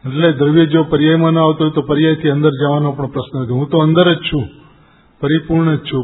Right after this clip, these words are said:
પરમાત્મા જ છું, ભગવાન જ છું, સંપૂર્ણ તત્વ છું, હું સિમંદર છું, એવો વિશ્વાસ આવે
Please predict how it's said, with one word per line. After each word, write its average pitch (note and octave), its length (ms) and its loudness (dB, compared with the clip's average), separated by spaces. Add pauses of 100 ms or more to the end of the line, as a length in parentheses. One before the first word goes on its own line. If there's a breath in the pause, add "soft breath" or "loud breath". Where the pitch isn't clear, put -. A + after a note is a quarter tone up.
પરમાત્મા D3+ 560 -2
જ C#3 80 -6
છું, C3+ 220 -4
ભગવાન C3+ 500 -2
જ C#3+ 100 -6
છું, C3+ 180 -6
સંપૂર્ણ D3+ 520 -2
તત્વ C#3+ 440 -2
છું, B2 240 -4 (1000 soft breath)
હું C#3 140 0
સિમંદર E3 560 4
છું, C3 240 -4 (960 soft breath)
એવો D#3+ 240 4 (180)
વિશ્વાસ F3 540 2
આવે E3 280 2